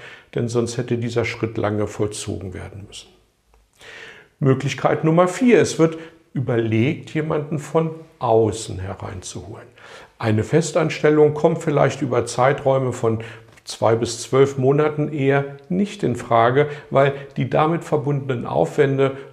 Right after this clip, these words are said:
möglicherweise zu hoch sind und gerade bei Zeitverträgen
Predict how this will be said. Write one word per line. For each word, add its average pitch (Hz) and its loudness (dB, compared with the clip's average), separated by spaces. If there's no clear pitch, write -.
möglicherweise 139 2
zu 117 2
hoch 139 0
sind 156 0
und 135 0
gerade 117 -2
bei 107 0
Zeitverträgen 156 0